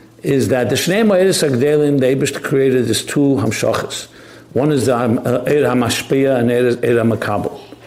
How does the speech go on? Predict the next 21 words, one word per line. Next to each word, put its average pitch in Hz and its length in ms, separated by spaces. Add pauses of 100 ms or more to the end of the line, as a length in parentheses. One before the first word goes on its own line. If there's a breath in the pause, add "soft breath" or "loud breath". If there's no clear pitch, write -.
(680 loud breath)
which 120 260
is 113 160
Shemesh 156 580
and 127 120
Levana, 107 420 (160)
Zah 143 360
and 117 180
Malchus. - 560 (560 loud breath)
In 120 100
truth, 214 520
both 165 280
of 160 140
them 160 300
are 143 280
equal 170 440
Hamshachas. - 680
In 127 60
the 123 80
language 143 340
of 120 120
Chassidus, 147 600